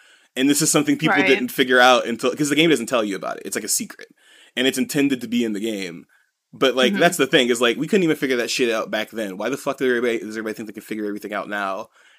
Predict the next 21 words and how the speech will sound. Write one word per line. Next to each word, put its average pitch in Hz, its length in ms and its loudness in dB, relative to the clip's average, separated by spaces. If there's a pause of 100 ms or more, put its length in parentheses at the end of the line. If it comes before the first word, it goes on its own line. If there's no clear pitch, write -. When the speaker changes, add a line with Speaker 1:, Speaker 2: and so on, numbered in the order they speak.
(200)
Speaker 1:
And, 117 260 -6
like, 120 160 -2
the 117 80 0
game's 110 340 -6
really 104 220 -6
that 101 180 -6
much 95 160 -12
simpler, 95 400 -10
right? 98 360 -8
Like, 101 320 -12 (180)
Strive 147 440 4
is 135 120 0
still 117 640 -2 (680)
developing. 101 920 -8
Like, 110 200 -12
it's 117 140 -8
getting 135 200 0
a - 40 0
season 117 320 -6
two 117 240 -6
soon, 107 500 -6